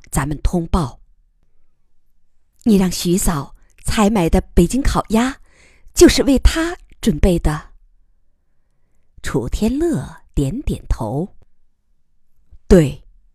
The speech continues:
他们暂且把这个话题抛开，继续看直播。估计姬仁瑞快要到时，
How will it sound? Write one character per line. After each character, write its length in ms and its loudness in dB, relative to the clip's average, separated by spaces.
他 160 0
们 320 -2
暂 360 -2
且 560 -10
把 140 -2
这 160 -2
个 100 -6
话 280 -6
题 200 -8
抛 240 0
开， 400 -4
继 300 -4
续 400 -4
看 200 -8
直 220 -12
播。 400 0
估 200 4
计 340 -2
姬 180 2
仁 180 0
瑞 440 0
快 140 -2
要 120 -2
到 300 -4
时， 380 -8